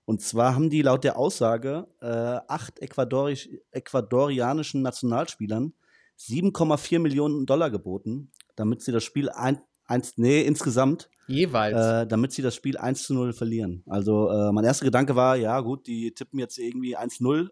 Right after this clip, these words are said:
Speaker 1: äh, bei einer großen Wettgemeinschaft, damit sie das, äh, Ergebnis irgendwie richtig haben.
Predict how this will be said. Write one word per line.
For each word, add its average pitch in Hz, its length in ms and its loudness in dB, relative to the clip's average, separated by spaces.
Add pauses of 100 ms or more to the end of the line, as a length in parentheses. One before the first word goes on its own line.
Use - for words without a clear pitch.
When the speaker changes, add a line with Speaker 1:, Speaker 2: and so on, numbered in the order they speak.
Speaker 1:
äh, 117 260 -4
bei 110 120 -6
einer 110 140 -6
großen 123 400 -8
Wettgemeinschaft, 143 640 -2
damit 117 180 -8
sie 131 80 -16
das, 110 220 -14
äh, 113 80 -8 (180)
Ergebnis 120 420 -10
irgendwie 143 240 -4
richtig 147 260 -10
haben. 143 260 0